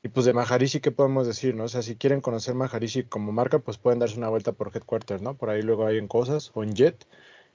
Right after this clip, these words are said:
Y son cosas, pues, de precio, pero de calidad.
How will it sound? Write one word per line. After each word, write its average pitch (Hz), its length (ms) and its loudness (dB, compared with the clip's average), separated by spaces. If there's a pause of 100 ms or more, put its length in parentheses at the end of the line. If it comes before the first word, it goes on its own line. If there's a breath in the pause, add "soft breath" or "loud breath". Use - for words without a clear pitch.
(120)
Y 117 300 0
son 120 280 0
cosas, 127 500 2 (160)
pues, 101 120 -8
de 101 100 -6
precio, 160 500 4 (440 soft breath)
pero 113 220 2
de 110 100 -2
calidad. 113 540 2